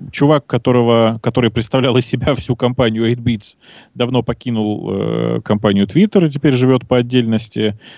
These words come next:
Э, Твитти они, понятное дело, убили. Вместо этого сделали бесплатный клиент, который назывался Twitter,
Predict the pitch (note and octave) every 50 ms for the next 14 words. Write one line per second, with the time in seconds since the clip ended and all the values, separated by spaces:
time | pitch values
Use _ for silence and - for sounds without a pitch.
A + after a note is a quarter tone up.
0 | - _ _ - G1+ - F#2+ F#2+ - - A#2 A#2 B2+ C3 - - - A#2 G#2 G2+
1 | F#2+ F#2+ - - C#2+ D2 - - - G#2+ G#2 G#2 G#2 A2 G#2 G#2 G2+ - - G2+
2 | G2 G2+ G2+ F#2+ G2 G2 G2+ G#2 C#3 G3 G#3 F3 D3+ B2 A2 A2 G#2 - A2+ G#2+
3 | G2+ G#2 G2 G2+ G2+ G#2+ A#2 G#2+ G2+ G2 G2 F#2+ G#2 - - - A2+ G2+ - -
4 | G2 - - G#2+ G#2 G2+ G2+ - - G2+ G2+ G2 G#2 G2 G2+ - - G2+ - -
5 | D#3+ G3 - - D3+ B2+